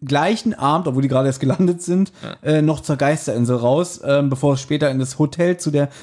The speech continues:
Speaker 1: Misses Barton geht.
Speaker 2: Genau, dann fahren sie ganz schnell mit einem Boot weiter. Sie kommen also am Wasser an.
Speaker 1: Genau, und
Speaker 2: Und
Speaker 1: er scheucht die Jungen ins Boot, drängt zur Eile,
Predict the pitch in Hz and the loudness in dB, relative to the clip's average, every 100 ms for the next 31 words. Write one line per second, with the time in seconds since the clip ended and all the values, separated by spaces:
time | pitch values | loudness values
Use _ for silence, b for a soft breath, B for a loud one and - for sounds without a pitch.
0 | 139 143 135 156 - 104 98 117 104 78 | -2 0 0 -4 -2 -2 -2 -2 -2 -4
1 | 69 151 160 156 139 139 165 175 170 170 | -8 -6 -2 -2 -2 -2 -2 -2 -4 -4
2 | 160 208 - - 160 170 180 170 151 - | -4 -4 -6 -2 0 0 0 -2 -2 -2
3 | 135 127 117 135 160 196 175 185 208 220 | -2 -4 -2 2 2 2 0 -2 0 0
4 | 156 135 147 143 127 131 135 120 120 120 | -2 -2 -4 -2 -2 -2 -2 -2 -6 -4
5 | 143 185 196 - 220 - 156 147 151 139 | -4 0 -2 -2 -6 -2 0 2 2 0
6 | 131 156 170 170 151 139 127 190 226 151 | 0 0 0 0 2 0 0 0 0 0
7 | 151 135 135 131 175 | -4 0 0 0 0